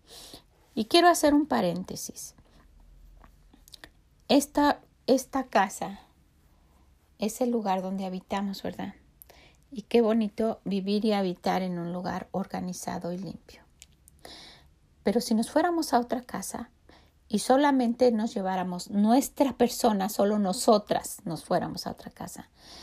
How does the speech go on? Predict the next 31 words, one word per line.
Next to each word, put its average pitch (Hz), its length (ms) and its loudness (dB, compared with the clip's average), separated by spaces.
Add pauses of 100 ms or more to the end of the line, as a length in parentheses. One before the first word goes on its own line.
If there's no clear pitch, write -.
(280)
si - 160 -8
ya 214 180 4
tenemos 233 600 0
los 190 340 -6 (120)
hábitos, - 760 -2 (100)
si - 240 -8
ya 170 120 -6
somos 185 400 -8
disciplinadas, 180 1040 -10 (540)
es 185 140 -4
lo 190 120 -6
que 180 100 -8
nos 160 240 -10
llevamos 175 500 -10
a - 40 -16
esa - 240 -16
casa. - 400 -18 (880)
Y 208 60 -2
allá 202 220 2
mismo 208 300 -2
empezaríamos 190 720 -6
a 175 60 -6
limpiar 180 460 -8
los 180 180 -12
cuatro - 340 -10
paredes - 460 -10
que - 80 -12
tuviéramos 196 800 -10
y 190 120 -8
empezar - 460 -12
nuevamente. 180 680 -14